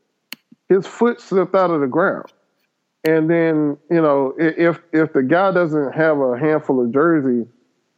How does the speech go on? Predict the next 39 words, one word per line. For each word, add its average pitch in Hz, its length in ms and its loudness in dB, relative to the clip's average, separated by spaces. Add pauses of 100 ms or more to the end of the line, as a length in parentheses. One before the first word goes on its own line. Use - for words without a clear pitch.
(120)
he 214 120 4
doesn't 180 280 2
grab 175 280 0
him 147 120 -2
right 135 160 0
there, 143 120 0
then 143 300 0
that's 165 240 0
not 160 160 0
a 120 80 -2
hold. 120 480 -4
<clears throat> - 500 -14
If 220 200 4
he 214 120 2
just 175 200 0
lets 185 160 0
him 139 120 -4
fall, 165 480 0
or, 151 420 -2
or 180 500 0 (220)
if 147 140 0
James 175 300 0
Harrison 180 360 0
never 185 240 0
slips, - 440 -4
if 123 160 -6
he 185 100 0
just 175 240 0
keeps 196 240 0
running, 180 420 0 (300)
he's 220 140 4
gonna 202 200 2
run 185 400 0 (720)
at, 170 200 0 (100)
you 175 60 -2
know, 147 140 2
by 151 360 0
the 156 140 -2
quarterback's 131 760 -2